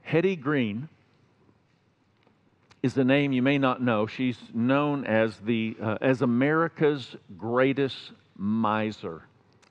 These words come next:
How many of you do not want that to be your legacy?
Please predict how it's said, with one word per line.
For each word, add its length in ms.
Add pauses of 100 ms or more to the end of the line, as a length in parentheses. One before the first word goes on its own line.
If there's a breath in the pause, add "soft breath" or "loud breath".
How 100
many 160
of 60
you 80
do 160
not 440
want 260
that 260
to 100
be 140
your 320
legacy? 500